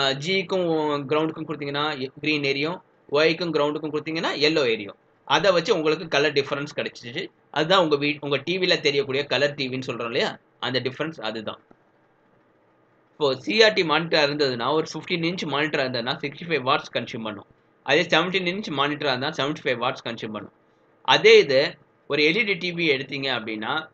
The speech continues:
fifteen inch எல் இ டி டி வி பதினெட்டு வாட் தான் consume பண்ணும். அதே எல் இ டியா இருந்தா பதினஞ்சு watts தான் consume பண்ணும். So சிக்ஸ்டி ஃபைவ் watts consume பண்ற இடத்துல நம்ம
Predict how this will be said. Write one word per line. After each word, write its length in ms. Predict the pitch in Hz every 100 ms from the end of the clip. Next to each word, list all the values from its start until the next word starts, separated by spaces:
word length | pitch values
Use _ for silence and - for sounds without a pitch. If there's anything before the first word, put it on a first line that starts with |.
| _
fifteen 360 | - 147 170 156
inch 180 | 170 165
எல் 140 | 143
இ 40 | 143
டி 80 |
டி 100 | 131 123
வி 120 | 131 -
பதினெட்டு 380 | 131 160 156
வாட் 200 | 143 135
தான் 120 | 143 143
consume 300 | 127 127 110
பண்ணும். 200 | 101 - _ _ _ -
அதே 220 | 127 160 165
எல் 160 | 135 160
இ 60 |
டியா 160 | 185 165
இருந்தா 200 | 127 139 139
பதினஞ்சு 380 | 123 139 151 131
watts 220 | 117 139
தான் 100 | 127
consume 280 | 117 113 104
பண்ணும். 180 | 101 _ _ _ _ -
So 40 | 123
சிக்ஸ்டி 340 | 117 147 160
ஃபைவ் 240 | 165 165 143
watts 280 | 147 170 -
consume 320 | 151 156 160
பண்ற 180 | 147 139
இடத்துல 320 | 135 143 151 143
நம்ம 180 | 127